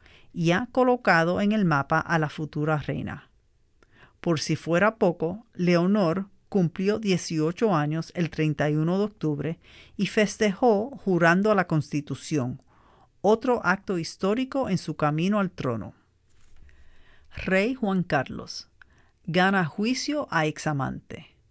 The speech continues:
La relación amorosa entre el rey emérito de España y Corina Larsen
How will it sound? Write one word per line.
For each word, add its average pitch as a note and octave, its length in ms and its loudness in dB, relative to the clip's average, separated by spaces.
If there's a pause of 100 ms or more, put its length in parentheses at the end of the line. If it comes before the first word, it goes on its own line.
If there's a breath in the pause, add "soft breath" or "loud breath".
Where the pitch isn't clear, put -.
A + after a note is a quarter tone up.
(640 soft breath)
La E3+ 220 2
relación E3+ 720 0
amorosa A#3+ 720 0
entre E3 320 0
el C#3+ 260 -4
rey E3+ 360 0
emérito F#3+ 600 0
de G#3+ 100 -2
España C#3 680 -6 (120)
y E3 140 0
Corina F3 580 0
Larsen C#3+ 640 -4